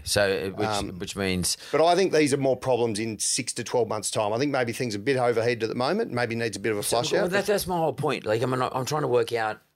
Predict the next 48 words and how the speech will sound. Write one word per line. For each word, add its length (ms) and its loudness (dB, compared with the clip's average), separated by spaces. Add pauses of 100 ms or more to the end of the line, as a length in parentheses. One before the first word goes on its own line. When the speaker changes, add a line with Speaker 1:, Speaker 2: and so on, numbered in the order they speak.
Speaker 1:
is 180 0
the 120 2
whole 240 0
market 300 -2
overheated, 520 0
or 220 2
are 120 0
the 120 -2
sectors 500 0
of 60 -4
the 60 -6
market 320 -4
overheated, 500 -2
or 200 2
is 120 0
it, 180 -2
is 140 -6
our 120 0
domestic 420 -6
market 320 -6
overheated 440 -2
relative 560 -4
to 240 -4
the 120 -8
international 520 -6
market, 400 -4
or 260 -6 (420)
what's 220 -4
overheated? 480 -2
What, 160 0
in 140 -4
your 220 2
opinion, 320 -6
what 100 -6
do 40 -6
you 60 -6
think's 240 -6
overheated? 500 -8 (140)
Speaker 2:
Oh, 440 0 (300)
okay. 500 0 (140)
I 100 2
mean, 300 -2 (460)
until 360 2
recently 960 0
Speaker 1:
Or 120 0
are 20 2
you 100 0
just 240 -2